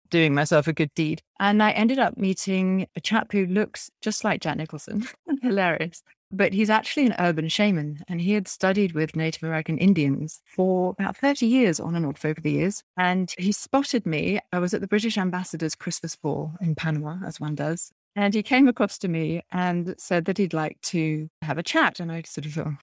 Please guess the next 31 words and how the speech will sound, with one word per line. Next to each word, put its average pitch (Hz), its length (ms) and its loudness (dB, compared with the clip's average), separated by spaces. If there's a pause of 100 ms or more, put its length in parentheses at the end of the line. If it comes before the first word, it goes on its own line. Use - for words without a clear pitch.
you 147 100 -4
know, 151 60 0
I'm, 165 120 -2
I'm 185 140 0
quite - 220 0
open. 160 260 2
I 147 160 0
talk 156 200 -2
to - 80 -6
anyone 151 280 -2
and 151 140 0
everyone. 147 320 0
I've 151 80 -4
traveled 151 420 -2
so 151 140 -4
much, - 320 -2
you 151 100 -2
know, 151 140 -2
I've, 156 220 -6
I've 170 100 -4
heard 175 240 2
so 185 160 2
many 185 180 2
stories. 175 380 0 (280)
But 214 220 2
this 302 300 4
guy 180 460 2 (140)
really 233 440 4
caught 233 160 -2
my 185 100 0
attention, 160 720 -4